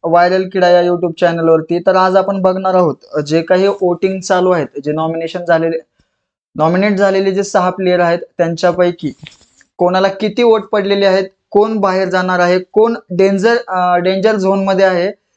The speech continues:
आणि या विकेंडसाठी कोण बाहेर जाऊ शकतं, ज्याची जास्तीत जास्त शक्यता आहे, आज आपण या व्हिडिओमध्ये बघणार आहोत.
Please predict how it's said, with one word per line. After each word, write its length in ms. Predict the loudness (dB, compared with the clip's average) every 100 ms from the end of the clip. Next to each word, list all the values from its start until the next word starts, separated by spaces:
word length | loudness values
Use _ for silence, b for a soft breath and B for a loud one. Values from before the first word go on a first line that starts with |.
| _ _
आणि 220 | -4 0 2
या 160 | 2
विकेंडसाठी 640 | 0 -4 -6 -2 -2 -2 -10 -2
कोण 260 | 0 0
बाहेर 280 | 0 2 2
जाऊ 240 | 2 0 0
शकतं, 480 | -4 -4 0 0 0 -4
ज्याची 340 | 0 0 0 -4 0
जास्तीत 400 | 0 0 -4 -8 0
जास्त 320 | 0 0 -4
शक्यता 500 | -6 -6 -4 -2 0
आहे, 220 | 0 -2 -8 _ _ _ _ _ -4
आज 180 | -2 2
आपण 240 | 0 0
या 80 | 0
व्हिडिओमध्ये 480 | 2 2 2 0 0
बघणार 340 | 0 -2 -2
आहोत. 240 | -2 0